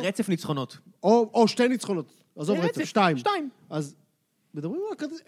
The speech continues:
Speaker 2: כרטיס לאירופה זה כאילו ה-, בשבילו, בשביל זה
Speaker 1: אתה יודע
Speaker 2: הביאו
Speaker 1: מה?
Speaker 2: את גוטמן.
Speaker 1: בוא נתחיל בלנצח בדרבי עבור האוהדים
Speaker 2: לא יאמן.
Speaker 1: שבאים ואוהבים אתכם.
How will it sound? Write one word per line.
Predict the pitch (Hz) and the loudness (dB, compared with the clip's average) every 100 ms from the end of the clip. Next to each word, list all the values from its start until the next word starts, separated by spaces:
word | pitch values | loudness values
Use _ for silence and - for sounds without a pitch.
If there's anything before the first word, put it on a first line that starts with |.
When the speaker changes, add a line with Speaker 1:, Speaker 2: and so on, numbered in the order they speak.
| 175 | -6
Speaker 2:
כרטיס | 196 302 311 | -4 -2 -2
לאירופה | 311 254 254 294 262 | 2 2 2 0 0
זה | 196 | -2
כאילו | 190 202 196 175 160 147 | -2 -2 0 2 2 0
ה-, | 143 139 139 135 135 135 143 147 | -4 -4 -6 -6 -6 -6 -8 -10
בשבילו, | 135 135 180 170 156 156 | -10 -2 0 0 -2 -8
בשביל | 131 135 | -8 -4
זה | 180 | -2
Speaker 1:
אתה | |
יודע | 156 | 0
Speaker 2:
הביאו | 190 | 0
Speaker 1:
מה? | |
Speaker 2:
את | 214 | 0
גוטמן. | 196 190 | 0 2
Speaker 1:
בוא | 277 | 2
נתחיל | 269 240 | 0 -4
בלנצח | 202 170 147 196 190 | -4 -4 -4 -4 -2
בדרבי | 139 135 175 190 214 | -4 -2 -2 -2 -4
עבור | 127 127 185 | -4 -6 -4
האוהדים | 175 131 131 160 233 135 | -4 -4 -4 -4 -4 -6
Speaker 2:
לא | |
יאמן. | 131 | -8
Speaker 1:
שבאים | 123 160 156 226 202 | -4 -2 0 2 4
ואוהבים | 156 143 151 | 2 2 0
אתכם. | 135 117 | -2 -12